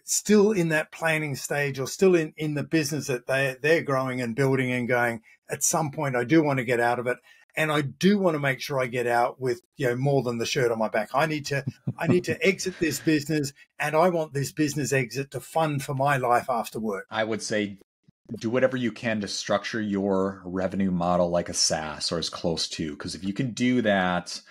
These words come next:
Speaker 2: then you're not gonna have the issue that I had, which is selling for nothing. Sure, I did. And as you said, I kept the shirt on my back. I got rid of debts and liabilities, but I am seeing agencies that can sell for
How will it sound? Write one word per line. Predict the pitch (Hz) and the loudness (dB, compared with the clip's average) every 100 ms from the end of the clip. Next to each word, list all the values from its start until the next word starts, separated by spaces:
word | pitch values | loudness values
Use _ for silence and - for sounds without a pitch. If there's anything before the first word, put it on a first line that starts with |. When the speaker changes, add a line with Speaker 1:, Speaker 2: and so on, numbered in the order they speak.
| - - - _ - | -20 -20 -20 _ -14
Speaker 2:
then | 95 110 110 | -4 -2 0
you're | 104 | 0
not | 101 104 | 2 0
gonna | 107 104 | -2 -4
have | 107 98 | -4 -2
the | 101 | -2
issue | 98 107 92 | -2 -4 -4
that | 90 | -2
I | 98 101 | -2 -2
had, | 101 92 90 | -2 -4 -6
which | 90 | -10
is | 85 | -8
selling | - 92 92 | -4 -4 -4
for | 87 95 | -4 -4
nothing. | 101 117 110 - 87 90 | -2 0 -2 -4 -10 -10
Sure, | - 98 | -4 0
I | 95 | 0
did. | 87 95 90 98 _ 87 | 0 -4 -6 -12 _ -16
And | 87 | -8
as | 92 92 | -6 -2
you | 95 | -2
said, | - 90 | -2 -2
I | 92 | -4
kept | 98 | -8
the | - | -8
shirt | - 104 | -4 0
on | 92 | 0
my | 85 | -2
back. | 85 90 87 | -6 -8 -8
I | |
got | 87 90 | -6 -4
rid | 87 | -4
of | 87 78 | -6 -6
debts | - 90 - | -2 0 0
and | |
liabilities, | 87 85 92 98 90 - | -4 -2 0 2 0 -4
but | 95 92 - - - - _ _ | -2 -2 -4 -18 -20 -20 _ _
I | 104 104 | -4 -2
am | 117 113 | 0 -2
seeing | 113 - 123 | -2 -4 -2
agencies | 113 113 107 98 107 90 | 0 0 0 -2 -2 -2
that | 92 | -4
can | 92 | -6
sell | 85 - 95 92 | -4 0 2 0
for | - 90 87 | -2 -4 -4